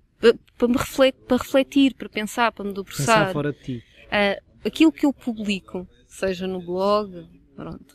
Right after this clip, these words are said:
Speaker 1: seja em papel, eu espero que este ano me corra bastante bem nesse aspecto,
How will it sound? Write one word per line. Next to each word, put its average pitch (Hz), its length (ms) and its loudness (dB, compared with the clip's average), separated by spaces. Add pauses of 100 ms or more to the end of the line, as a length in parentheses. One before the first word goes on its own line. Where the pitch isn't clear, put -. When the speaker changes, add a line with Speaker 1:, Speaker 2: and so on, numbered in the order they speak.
(160)
Speaker 1:
seja 180 320 -2
em 180 40 -4
papel, 180 340 -2
eu 180 60 -2
espero 175 240 -4
que - 100 -6
este - 180 -4
ano 185 100 -4
me 175 60 -8
corra 185 320 -6
bastante 180 420 -8
bem 180 200 -10
nesse 180 240 -8
aspecto, - 520 -12